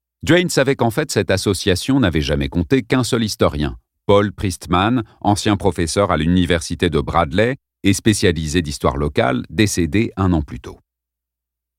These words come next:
Old Central avait joué un rôle important dans l'histoire d'Elmhaven, et même du comté.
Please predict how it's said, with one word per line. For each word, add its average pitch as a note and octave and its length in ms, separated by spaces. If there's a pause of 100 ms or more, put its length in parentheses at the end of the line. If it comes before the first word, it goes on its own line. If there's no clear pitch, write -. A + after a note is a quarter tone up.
(500)
Old C#3 240
Central D#3 440
avait B2 160
joué A#2+ 180
un A#2+ 100
rôle G2+ 220
important D2+ 480
dans B1 140
l'histoire A#1 420
d'Elmhaven, B1 720
et G2+ 160
même G2+ 280
du E2 200
comté. - 540